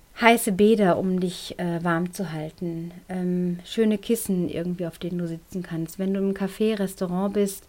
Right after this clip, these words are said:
um ein extra Kissen oder Unterlage bitten oder dir was mitnehmen, dass du einfach immer warm im Unterleib bist. Ähm, denn diese Schmerzen, die entstehen oft durch die angesammelte Kälte. Und, äh, Pfeffer zum Beispiel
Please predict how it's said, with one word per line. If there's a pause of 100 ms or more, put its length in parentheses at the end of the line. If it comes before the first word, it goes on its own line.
(420)
um
ein
extra
Kissen
oder
Unterlage
bitten
oder
dir
was
mitnehmen,
dass
du
einfach
immer
warm
im
Unterleib
bist. (540)
Ähm, (760)
denn
diese
Schmerzen,
die
entstehen
oft
durch
die
angesammelte
Kälte.
Und,
äh,
Pfeffer
zum
Beispiel